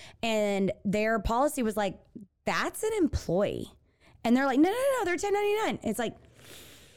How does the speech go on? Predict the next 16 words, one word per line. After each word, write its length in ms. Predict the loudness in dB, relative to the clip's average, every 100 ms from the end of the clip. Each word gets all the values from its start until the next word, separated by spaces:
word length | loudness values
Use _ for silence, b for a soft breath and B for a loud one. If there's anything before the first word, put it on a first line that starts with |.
| B B _ 4
"No, 440 | 6 6 4 2
that's 200 | 2 2
an 100 | 2
employee. 640 | 4 2 4 4 4 2 2
They're 160 | 2
not 280 | 2 0 -4
covered." 640 | -2 -2 0 -2 -4 -8 B B B -2
And 200 | 0 2
so 140 | 0
then 240 | 2 0
it 100 | 2
becomes 340 | 0 0 0 0
a 80 | -2
battle 420 | -2 0 0 0
between 460 | -2 -2 -2 0 0
you 580 | 0 2 2 4 2